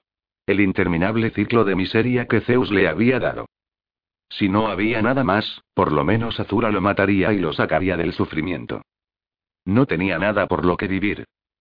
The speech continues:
Nada. Morir era fácil. Lo había hecho cada noche durante miles de años. Pero para tener un minuto libre de lo que había sido su vida,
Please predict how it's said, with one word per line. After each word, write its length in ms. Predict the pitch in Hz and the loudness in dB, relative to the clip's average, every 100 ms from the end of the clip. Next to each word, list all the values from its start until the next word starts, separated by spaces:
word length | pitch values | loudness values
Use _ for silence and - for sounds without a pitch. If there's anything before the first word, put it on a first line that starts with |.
| _ | _
Nada. 380 | 95 90 60 50 - _ _ _ _ _ _ _ _ | -6 -4 -4 -10 -16 _ _ _ _ _ _ _ _
Morir 320 | 92 92 107 - | 0 2 0 2
era 220 | 107 95 | 0 0
fácil. 400 | 87 - 73 52 - _ _ _ - | -2 -4 -8 -12 -18 _ _ _ 0
Lo 180 | 95 92 | 4 6
había 300 | 110 135 131 | 4 2 0
hecho 260 | 127 139 | 0 0
cada 220 | - 98 | 2 0
noche 320 | 101 95 95 98 | 0 -2 -2 0
durante 420 | 90 76 73 98 | 0 -2 -2 0
miles 320 | 85 90 78 | 0 -2 -2
de 140 | 80 | 0
años. 400 | 73 60 53 - - _ _ _ _ | -2 -4 -12 -16 -20 _ _ _ _
Pero 240 | - 90 85 | 0 0 2
para 220 | 113 98 | 0 2
tener 260 | 110 135 113 | 2 2 0
un 160 | 110 | -2
minuto 340 | 123 127 131 95 | 0 0 0 -2
libre 280 | 110 117 | 0 0
de 100 | 104 | 2
lo 140 | 98 90 | 0 0
que 100 | 92 | 0
había 240 | 92 135 | 2 0
sido 240 | - 104 95 | 0 -2 -2
su 140 | - | -2
vida, 320 | 90 104 104 | -2 0 -2